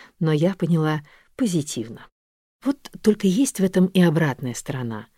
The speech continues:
В двадцать впереди была я нынешняя. А что впереди у нынешней меня?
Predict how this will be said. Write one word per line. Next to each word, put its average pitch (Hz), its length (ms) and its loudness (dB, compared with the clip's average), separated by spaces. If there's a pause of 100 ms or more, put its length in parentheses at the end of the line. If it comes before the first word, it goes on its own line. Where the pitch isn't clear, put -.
(220)
В 165 180 -14
двадцать 240 640 -4 (220)
впереди 196 720 2
была 170 380 0
я 175 380 0
нынешняя. 135 800 -4 (440)
А 180 120 -2
что - 280 -2
впереди 196 640 -2
у 185 100 0
нынешней 175 540 0
меня? 170 380 -4